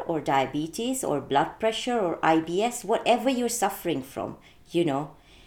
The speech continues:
if your diet is not right, then no medicine is gonna help you. So basically, I help, as they say, the great words, you know,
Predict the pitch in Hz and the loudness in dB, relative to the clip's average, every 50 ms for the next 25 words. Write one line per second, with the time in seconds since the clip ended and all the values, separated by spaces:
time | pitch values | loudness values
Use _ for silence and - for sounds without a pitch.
0 | - - - - _ _ - _ 240 302 302 - - 294 311 302 - 220 208 214 | -20 -20 -20 -20 _ _ -4 _ 2 2 2 2 4 4 4 6 8 8 8 8
1 | 202 190 190 170 147 143 165 151 139 - - 139 139 143 185 240 - - - - | 8 6 4 0 -2 0 0 0 0 0 2 4 4 4 4 2 -2 -8 -16 -18
2 | - - - _ _ _ - - _ - _ _ _ _ _ _ - - - _ | -18 -20 -20 _ _ _ -20 -20 _ -20 _ _ _ _ _ _ -20 -20 -20 _
3 | _ - _ _ _ - - - 170 160 170 175 190 208 220 208 190 185 175 180 | _ -20 _ _ _ -12 -2 0 0 2 2 2 4 4 4 4 2 2 0 0
4 | - - 175 165 156 - - 151 147 135 - 127 120 - - - - 113 - - | -2 -2 -2 -2 -2 -2 -2 -2 -2 -2 -4 -6 -6 -8 -10 -14 -14 -14 -16 -16
5 | _ _ _ _ _ - - _ _ _ _ - - - - - - - - 151 | _ _ _ _ _ -20 -20 _ _ _ _ -20 -20 -20 -20 -14 -10 -2 0 0
6 | 147 147 160 156 156 156 156 160 160 - 156 151 151 - - 147 160 165 165 160 | 2 6 6 6 6 6 0 -2 -2 0 0 0 0 0 2 4 4 4 4 2
7 | 156 147 139 131 131 131 - - - - - 143 147 147 - 147 139 135 - - | 2 4 4 4 4 0 -6 -14 -6 0 0 0 0 2 0 0 0 0 -2 -2
8 | 143 123 127 135 147 147 - 139 - - 143 143 143 139 - - 131 139 135 123 | 0 0 2 0 0 -2 -4 -6 -2 0 0 0 0 0 -2 0 2 4 4 4
9 | 120 123 123 - - - - - - - - _ - - 156 143 135 143 143 143 | 2 0 -4 -8 -12 -14 -16 -20 -20 -20 -20 _ -4 -4 -2 0 0 0 0 -2
10 | 147 | -4